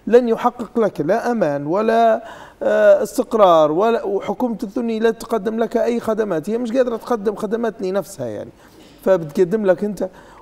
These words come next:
وبالتالي عليك أن تحسم أمرك، تحدد خياراتك، تحدد اتجاهك،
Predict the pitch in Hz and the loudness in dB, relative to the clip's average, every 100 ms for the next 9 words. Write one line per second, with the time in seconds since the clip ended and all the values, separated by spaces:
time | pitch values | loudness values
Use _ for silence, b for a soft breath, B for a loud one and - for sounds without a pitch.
0 | - 202 240 285 285 262 262 - - - | -4 -4 2 6 6 4 -4 -8 -12 -6
1 | 139 208 240 220 170 - 190 185 214 220 | 0 0 2 0 -2 -4 -6 -4 -2 -2
2 | 202 - 226 175 180 - 180 175 208 208 | -6 -4 -2 -2 -4 2 2 4 2 0
3 | 196 - 214 175 175 - 170 214 196 196 | -6 -4 -6 -4 -10 -10 0 4 4 2